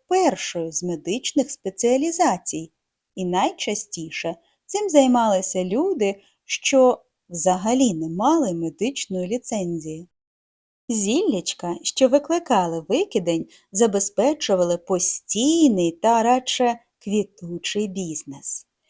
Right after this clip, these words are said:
Їх рекламували в газетах,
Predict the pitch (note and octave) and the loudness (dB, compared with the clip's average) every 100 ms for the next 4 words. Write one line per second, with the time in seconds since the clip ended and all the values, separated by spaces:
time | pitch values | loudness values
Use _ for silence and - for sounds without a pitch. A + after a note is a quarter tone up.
0 | _ _ B3+ C#4 C#4+ C#4 C#4 A#3+ A#3+ A3+ | _ _ 2 4 4 4 4 2 2 4
1 | A3 G3 E3+ E3+ E3+ D#3+ A3+ D4+ - B3 | 4 4 0 -6 -8 -2 0 0 -4 -6
2 | - | -6